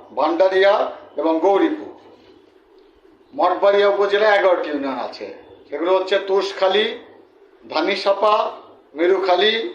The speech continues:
দাউদখালী, মঠবাড়িয়া, টিকিকাটা, বেতমোর রাজপাড়া, আমরাগাছিয়া, সাপলেজা, হলতা, গুলিশাখালী এবং বড় মাছুয়া।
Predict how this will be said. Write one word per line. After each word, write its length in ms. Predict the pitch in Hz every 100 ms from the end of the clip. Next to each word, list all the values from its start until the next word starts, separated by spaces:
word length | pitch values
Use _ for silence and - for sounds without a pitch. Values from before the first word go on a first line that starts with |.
| - - - -
দাউদখালী, 680 | 185 185 - 180 180 220 247 349 - - _ _ -
মঠবাড়িয়া, 640 | 175 - 190 190 196 202 214 - - - -
টিকিকাটা, 600 | 175 180 202 190 190 202 208 - - - - - 131
বেতমোর 460 | 180 185 170 196 175 190
রাজপাড়া, 500 | 190 - 202 202 226 - - - - -
আমরাগাছিয়া, 720 | 170 180 185 185 185 208 208 220 233 - - - - 160
সাপলেজা, 640 | 170 - 190 202 202 202 214 - - - - _ -
হলতা, 460 | 160 190 202 202 202 240 - - - - -
গুলিশাখালী 1000 | 165 185 - 190 190 - - - 202 220 254 - - - 143
এবং 160 | 160 156 151
বড় 160 | 170 156
মাছুয়া। 380 | - - 120 107